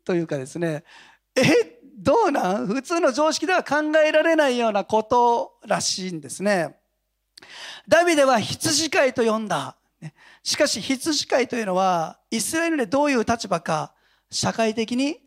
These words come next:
最も階級の低い仕事、お-、仕事がない人が、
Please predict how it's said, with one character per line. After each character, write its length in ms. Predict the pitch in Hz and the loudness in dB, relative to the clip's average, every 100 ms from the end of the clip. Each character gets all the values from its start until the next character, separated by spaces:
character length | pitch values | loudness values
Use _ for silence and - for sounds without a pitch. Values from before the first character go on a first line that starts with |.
| _ _ - | _ _ -2
最 680 | 233 311 311 - - - 330 | 4 4 2 -10 -2 4 6
も 220 | 320 302 | 6 4
階 360 | 294 - 294 294 | 2 2 2 2
級 220 | 294 294 | 0 4
の 100 | 285 | 4
低 260 | - - 302 | 2 0 0
い 240 | 220 - _ _ _ _ _ _ _ - | 0 -10 _ _ _ _ _ _ _ -10
仕 220 | - 262 | -6 0
事、 440 | 240 226 208 - _ _ _ _ _ _ _ | 2 2 -2 -4 _ _ _ _ _ _ _
お-、 920 | 73 71 73 - - 294 - 330 - - | -12 -10 -8 -10 -12 -12 -14 -14 -10 -4
仕 240 | - 349 | -2 2
事 200 | 294 339 | 2 4
が 140 | 339 | 2
な 200 | 240 302 | 2 2
い 120 | 339 294 | 2 0
人 240 | - 311 | 0 0
が、 320 | 285 311 - | 2 2 0